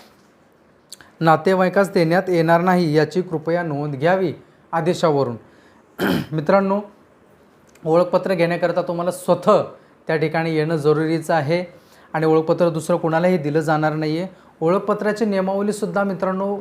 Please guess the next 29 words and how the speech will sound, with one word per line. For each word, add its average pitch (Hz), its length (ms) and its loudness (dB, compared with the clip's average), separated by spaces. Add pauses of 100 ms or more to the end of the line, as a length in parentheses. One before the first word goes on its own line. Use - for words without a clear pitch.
(360)
भरपूरशा 165 480 0
अशा 190 160 -2
नियमावली 170 500 -2
ओळखपत्राच्या 156 640 -2
आहेत. 143 160 -2 (640)
आता 156 220 0
आपला 190 340 2
गणवेश 196 440 2
जो 196 160 -2
आहे, 139 680 -2 (500)
जो 151 100 0
गणवेश 156 440 -2
आपण 165 320 -2
आता 160 180 -2
सुरक्षा 160 440 -2
रक्षक 160 280 -4
मंडळाने 160 420 -2
नियमावली 156 520 -2
घालून 151 360 -4
दिलेली 147 300 -2
आहे 170 160 -2 (400)
त्या 175 100 4
पद्धतीनं 185 540 -2
तो 196 60 0
गणवेश 180 400 -2
आपण 175 200 -4
परिधान 151 400 0
करायचा 165 420 -4
आहे 165 180 -2